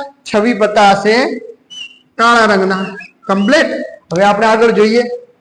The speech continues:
હવે લાલ રંગના છે તો એના પાછા બે પ્રકાર પડશે. કયા પડશે પ્રકાર? બે પ્રકાર પડશે. એક હશે લાલનું પત્તું કહેવાશે. કેવું કહેવાશે?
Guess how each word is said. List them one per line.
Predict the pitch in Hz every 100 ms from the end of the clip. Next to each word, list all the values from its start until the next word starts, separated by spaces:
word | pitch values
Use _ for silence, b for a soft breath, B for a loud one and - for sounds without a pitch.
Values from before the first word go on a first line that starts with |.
| _ _ _ _ - B B B 196
હવે | 180
લાલ | 175 190 208
રંગના | 240 247 247
છે | 247 254 214 - -
તો | 190
એના | 214 226
પાછા | 214 220 220 240 254 - -
બે | 190 220
પ્રકાર | 220 208 180 151
પડશે. | 156 143
કયા | 170 233 247
પડશે | 226 220 233
પ્રકાર? | 226 220 254 277 - -
બે | 220
પ્રકાર | 214 226 214 190
પડશે. | 175 165
એક | 214 233 233
હશે | 233 233
લાલનું | 185 185 214 240 202
પત્તું | 208 208
કહેવાશે. | 180 185 180 185
કેવું | 226 233 226
કહેવાશે? | 226 214